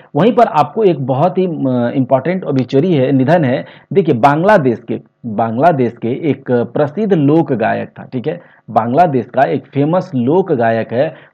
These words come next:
फोक सिंगर है, ठीक है, जिसका नाम है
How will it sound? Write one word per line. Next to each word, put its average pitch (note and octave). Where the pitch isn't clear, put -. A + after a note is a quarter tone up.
फोक G#3
सिंगर A2
है, A#2+
ठीक C#3
है, D#3+
जिसका C3+
नाम D#3
है B2+